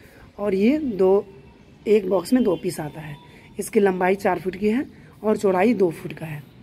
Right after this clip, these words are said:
तो दोस्तों, ये tiles कैसा लग रहा है, आप ज़रूर बताइएगा। और इस, इसी floor में मैंने सीढ़ी भी लगाया हुआ है इस तरह का, देख लीजिए, काफ़ी खूबसूरत है।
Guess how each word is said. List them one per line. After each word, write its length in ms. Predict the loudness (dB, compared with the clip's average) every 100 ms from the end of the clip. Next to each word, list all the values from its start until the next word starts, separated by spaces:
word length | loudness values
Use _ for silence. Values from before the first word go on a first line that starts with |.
| -20 -20 -20 -20 -20 -20 -20 -18 -18 -18 -18 -12 -4
तो 60 |
दोस्तों, 280 | 2 2 4
ये 180 | 4 4
tiles 280 | 2 -4 -2
कैसा 240 | -2 2
लग 100 | 2
रहा 100 | 2
है, 60 | 0
आप 60 | 0
ज़रूर 180 | -2
बताइएगा। 460 | 0 0 2 2 0 -4 -4 -4 0
और 120 | -2
इस, 420 | -2 -8 -8 -16 -12 -10
इसी 220 | -6 -6
floor 240 | 2 2
में 140 | 2 0
मैंने 340 | 0 2 2
सीढ़ी 360 | 0 -4 0 0
भी 60 |
लगाया 280 | 0 0 -2
हुआ 80 | -2
है 60 |
इस 140 | -6 -4
तरह 140 | -6
का, 120 | -4 -6 -8 -16 -18 -18 -20 -20 -20 -20 -20 -12 -2
देख 120 | 0
लीजिए, 320 | 2 -2 -2 -6 -10 -14
काफ़ी 240 | -10 -6 -6
खूबसूरत 420 | -6 -6 -6 -6
है। 340 | -6 -6 -12